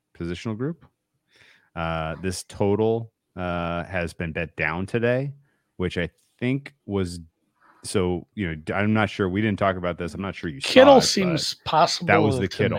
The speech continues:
Speaker 2: miss.
Speaker 1: That was
Speaker 2: Yeah.
Speaker 1: the Kittle, uh, news. The Kittle news that he injured his groin Monday and missed practice today, uh, I think was preceded by a play to the under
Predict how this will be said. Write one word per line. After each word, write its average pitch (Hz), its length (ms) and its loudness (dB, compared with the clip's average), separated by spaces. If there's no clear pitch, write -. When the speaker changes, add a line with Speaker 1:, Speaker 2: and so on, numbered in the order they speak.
Speaker 2:
miss. - 540 -12
Speaker 1:
That 101 140 4
was 104 160 2
Speaker 2:
Yeah. - 80 -12
Speaker 1:
the 98 60 -6
Kittle, 73 500 -4
uh, 69 180 -10
news. 69 320 -18
The - 100 -6
Kittle 123 320 4
news 110 360 2
that 95 120 -4
he 92 440 -2
injured 104 300 0
his 95 120 -2
groin 92 640 -2
Monday 85 600 -6
and 82 160 -10
missed 87 200 -8
practice 85 480 -6
today, 78 1000 -4
uh, 78 300 -6
I 82 120 -8
think 92 300 -6
was 80 640 -10
preceded 104 760 0
by 80 220 -2
a 76 140 -8
play 87 340 -6
to - 140 -12
the 76 220 -14
under 101 640 -6